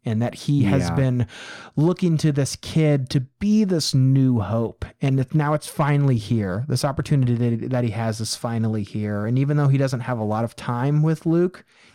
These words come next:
Speaker 1: he has sent him on this journey, and Luke has taken those first steps into a world that he truly, it's not just the Force that he's talking about. It's this entirely new world that he has not seen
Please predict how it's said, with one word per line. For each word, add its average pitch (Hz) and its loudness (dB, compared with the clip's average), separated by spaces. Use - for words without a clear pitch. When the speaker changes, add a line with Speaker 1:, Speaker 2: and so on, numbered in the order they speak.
Speaker 1:
he 147 2
has 135 2
sent - -4
him 139 2
on 127 0
this 120 0
journey, 117 0
and 131 2
Luke 143 2
has 131 -2
taken 175 -2
those 131 0
first 127 -2
steps 123 -2
into 127 2
a 123 2
world 131 2
that - -2
he 127 -2
truly, 147 2
it's - -8
not 233 0
just 247 -4
the 190 -2
Force 139 -4
that 117 -2
he's 107 -4
talking 110 -4
about. 104 -6
It's 127 -2
this 135 0
entirely 170 0
new 131 4
world 117 2
that 113 0
he 131 2
has 123 0
not 117 -4
seen 110 0